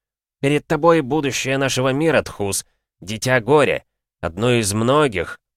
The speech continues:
но единственное нами найденное и спасённое. Как говорит сама Мелли, быть лучше, чем не быть. Мелли, спасибо, ты свободна. В наши планы не входит, пока не входит, ломать господина Тхуса.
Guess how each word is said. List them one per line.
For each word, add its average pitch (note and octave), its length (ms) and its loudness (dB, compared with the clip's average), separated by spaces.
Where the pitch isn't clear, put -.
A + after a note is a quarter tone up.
но G#2 160 -4
единственное A2 1000 -2
нами G#2+ 380 0
найденное B2 760 -2
и A2+ 180 -4
спасённое. G#2 840 -2
Как A#2+ 140 -6
говорит A#2+ 360 0
сама A2+ 320 0
Мелли, B2+ 500 0
быть C3 380 -4
лучше, C3+ 440 2
чем B2 340 0
не B2 80 2
быть. A#2+ 460 -4
Мелли, D3 460 0
спасибо, C#3 580 -2
ты C3 120 -2
свободна. G2+ 760 0
В G2+ 120 -8
наши C#3 240 0
планы D3+ 300 0
не D3 120 0
входит, B2 800 -2
пока B2 640 -2
не F#2+ 160 -2
входит, F2+ 640 -4
ломать G2+ 440 -2
господина F2 580 -2
Тхуса. - 600 -4